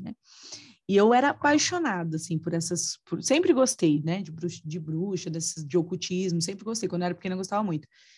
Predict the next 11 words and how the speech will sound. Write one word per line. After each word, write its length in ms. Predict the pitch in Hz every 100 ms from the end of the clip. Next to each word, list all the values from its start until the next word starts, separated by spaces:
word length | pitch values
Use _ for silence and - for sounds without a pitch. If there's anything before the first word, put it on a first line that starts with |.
| _ _
E 60 | 208
minha 180 | 208 208
mãe 160 | 220
também 460 | 240 214 196 190 185 -
sempre 360 | - 208 247
alimentou 520 | 226 220 208 202 180
isso 240 | 165 156 185
em 80 | 180
mim 140 | 165
e 40 |
tal. 220 | 165 -